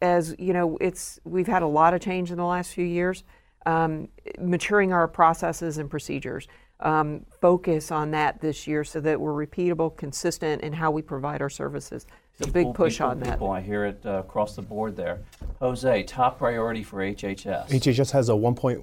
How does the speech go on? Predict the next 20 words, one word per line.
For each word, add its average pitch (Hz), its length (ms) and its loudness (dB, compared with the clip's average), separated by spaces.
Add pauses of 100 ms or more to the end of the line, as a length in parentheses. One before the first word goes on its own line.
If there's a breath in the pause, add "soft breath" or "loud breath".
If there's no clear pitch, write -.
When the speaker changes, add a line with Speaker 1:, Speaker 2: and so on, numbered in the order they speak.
(140)
Speaker 3:
four 123 220 4
five 113 240 2
trillion 120 320 -2
dollar 110 220 2
hit 113 200 -2
on 107 80 -2
U 113 140 -2
S 110 100 -6
G - 160 -6
D 104 160 -2
P. 120 320 -6
It's - 100 -20
ten 113 160 -2
percent 117 360 -4
of 113 100 -4
U 123 80 0
S 113 140 -4
G - 120 -6
D 113 140 -4
P. 127 300 -6